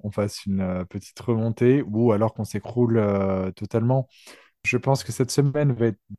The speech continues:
décisive par contre pour le reste de la saison. Voir comment les joueurs et le staff réagissent. Si, euh, on tombe dans le même, euh, marasme que la semaine dernière, je pense qu'on peut tirer un trait sur la saison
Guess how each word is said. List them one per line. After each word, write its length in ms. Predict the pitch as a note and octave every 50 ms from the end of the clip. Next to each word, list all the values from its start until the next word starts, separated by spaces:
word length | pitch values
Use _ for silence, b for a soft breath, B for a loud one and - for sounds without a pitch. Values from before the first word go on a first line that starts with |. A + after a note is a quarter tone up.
| -
décisive 540 | - C3 C3 B2+ - C#3 C3 C3+ D3 B2 -
par 160 | - A#2 -
contre 200 | - C3+ B2+ A#2
pour 140 | - - A2
le 60 | G2
reste 180 | F#2 A2 C3 B2+
de 60 | C3
la 100 | B2 A#2
saison. 300 | - - A2 G2 G#2+ G#2+ - _ _
Voir 340 | - A2 A2+ B2 B2 A#2 -
comment 200 | - B2 A2+ A2+
les 120 | A2+ A2
joueurs 320 | G#2+ G#2+ C3 C#3+ C#3 C3 B2
et 20 |
le 80 | A2 A2
staff 300 | - - - B2 - -
réagissent. 640 | - A#2+ A2 G#2+ G2 A#2 D3 D3 - - - - - _ _ -
Si, 560 | G2+ - - - - G#2+ G#2+ A2 G#2+ G#2 G#2
euh, 220 | G#2 G2 F#2+ F#2+ E2+
on 120 | F2+ G#2 G#2
tombe 340 | - - B2 B2 A#2+ A#2 G#2+
dans 140 | G#2+ G#2+
le 80 | G#2 G2+
même, 320 | G2+ A2 A#2 A#2 A#2 A2+
euh, 240 | G#2+ F#2+ F#2+ F#2+ F#2+
marasme 760 | F#2 G2 A2 G#2+ G#2+ A2 A2+ A#2 A2+ - - A2 G#2+ G#2 G2+ - -
que 100 | - A2
la 200 | G2+ G2 G2+ G#2
semaine 240 | - - A#2+ A#2
dernière, 480 | A#2 A#2 A2 G#2+ A2 A2+ A#2+ A#2+ A#2 -
je 140 | - - G2+
pense 220 | F2+ A2 A2 - -
qu'on 100 | - F#2+
peut 120 | G2+ G2
tirer 220 | - - G2+ F#2+
un 140 | G2+ G2+ G2
trait 160 | G2 - A2
sur 180 | G#2 - - G#2+
la 80 | G#2 G#2
saison 440 | - - A2+ G#2 A2 B2 B2 B2